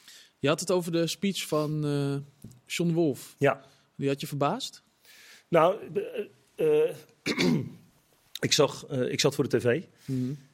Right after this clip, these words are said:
Speaker 2: en ik zag, eh, eh, John de, de, de tunnel uitkomen.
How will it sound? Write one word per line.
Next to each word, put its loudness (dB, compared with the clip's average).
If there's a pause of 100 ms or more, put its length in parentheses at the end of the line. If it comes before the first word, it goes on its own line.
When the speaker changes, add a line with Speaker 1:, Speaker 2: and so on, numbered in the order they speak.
(140)
Speaker 2:
en -2
ik -2
zag, 0
eh, 2
eh, -2 (580)
John 2
de, 0 (240)
de, -10
de -12
tunnel 0
uitkomen. -2